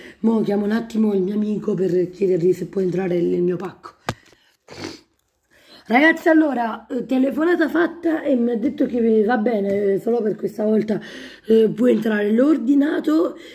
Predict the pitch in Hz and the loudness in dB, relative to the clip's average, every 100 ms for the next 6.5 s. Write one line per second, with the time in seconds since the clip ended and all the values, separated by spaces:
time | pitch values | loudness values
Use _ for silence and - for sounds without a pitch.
0 | 254 - 254 247 240 233 233 226 269 294 | -16 0 4 6 6 6 4 4 6 6
1 | 285 254 240 247 - 262 262 - 247 220 | 4 2 0 -6 -4 0 2 2 0 2
2 | 220 214 208 202 202 208 208 208 294 320 | 2 0 2 2 2 0 0 2 2 2
3 | 320 - 277 247 - 220 214 - - - | 0 2 2 2 0 -2 -2 -8 -18 -16
4 | - - 226 - 277 269 208 247 - 240 | -8 -2 -2 0 2 2 2 0 0 -2
5 | 220 202 190 196 202 180 208 262 269 294 | 0 0 0 0 0 0 2 4 4 4
6 | 247 220 220 254 262 | 2 0 -2 -2 -4